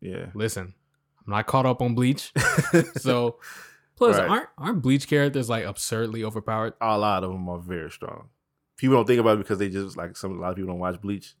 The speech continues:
Speaker 1: and don't really pay attention to the power scaling and shit, but a lot of the characters in Bleach are very strong, especially the, the top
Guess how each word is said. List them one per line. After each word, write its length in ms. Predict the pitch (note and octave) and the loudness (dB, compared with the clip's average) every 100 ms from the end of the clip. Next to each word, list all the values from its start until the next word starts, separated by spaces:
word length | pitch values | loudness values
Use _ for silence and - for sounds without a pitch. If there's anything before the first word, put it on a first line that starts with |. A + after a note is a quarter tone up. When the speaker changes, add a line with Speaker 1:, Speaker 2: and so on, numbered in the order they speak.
| _ - | _ -16
Speaker 1:
and 120 | F#2 | -10
don't 120 | F#2 | -8
really 200 | F#2 F2+ | -8 -10
pay 160 | F2 F#2+ | -10 -10
attention 220 | F2 F2+ | -10 -12
to 60 | F#2 | -12
the 60 | |
power 220 | E2+ F2+ F#2+ | -8 -6 -6
scaling 280 | - F#2+ | -4 -6
and 80 | F#2+ | -6
shit, 240 | - G2+ - | -8 -8 -6
but 240 | E2+ C#2+ _ _ _ _ _ | -6 -6 _ _ _ _ _
a 80 | A2 | 0
lot 240 | A2+ A2+ G2 | 4 4 2
of 60 | |
the 60 | F#2 | 0
characters 460 | G2+ F2 E2+ F2 | -2 -2 -4 -8
in 120 | F2 E2+ | -10 -8
Bleach 280 | F2+ F2 | -10 -10
are 200 | - D2+ D#2+ _ _ | -10 -10 -12 _ _
very 240 | C3+ C2+ C#2+ | -12 -10 -12
strong, 340 | - - - _ _ - | -16 -18 -18 _ _ -8
especially 560 | G2 - G#2 - F2+ | -6 -2 -2 -2 -12
the, 100 | E2+ - | -12 -16
the 80 | - | -20
top 420 | - E2 C#2+ _ | -16 -14 -14 _